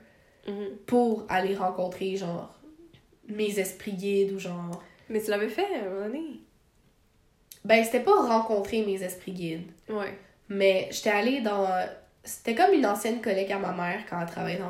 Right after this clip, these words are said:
Speaker 2: un autre, un autre travail. Ou non, c'était dans son travail actuel, puis la fille est partie. Mais en tout cas,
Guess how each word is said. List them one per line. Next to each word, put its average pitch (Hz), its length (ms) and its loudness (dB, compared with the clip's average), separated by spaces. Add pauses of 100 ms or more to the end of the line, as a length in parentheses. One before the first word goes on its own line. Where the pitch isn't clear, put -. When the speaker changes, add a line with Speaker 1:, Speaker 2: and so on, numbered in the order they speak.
(140)
Speaker 2:
un - 120 -8
autre, - 240 -12 (280)
un 190 120 -2
autre 185 180 -2
travail. 175 300 -6
Ou 226 220 4
non, 269 180 0
c'était 269 160 -10
dans 254 120 -6
son 254 260 -10
travail 269 420 -8
actuel, 269 440 -4
puis 254 120 -6
la 240 160 -2
fille 247 180 -4
est 247 60 -2
partie. - 500 -10 (600)
Mais 226 60 6
en 220 80 8
tout 220 100 -4
cas, 202 200 0